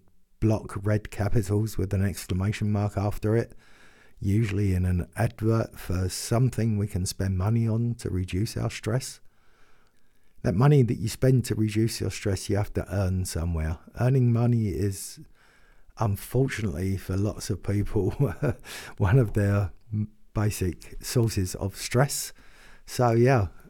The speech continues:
there's a, a few opportunities to take other action to prepare yourself for stress and deal with stress if it's already there.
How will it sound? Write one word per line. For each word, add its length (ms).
there's 240
a, 840
a 20
few 280
opportunities 1000
to 480
take 200
other 240
action 540
to 340
prepare 340
yourself 400
for 160
stress 580
and 220
deal 140
with 180
stress 400
if 120
it's 160
already 300
there. 340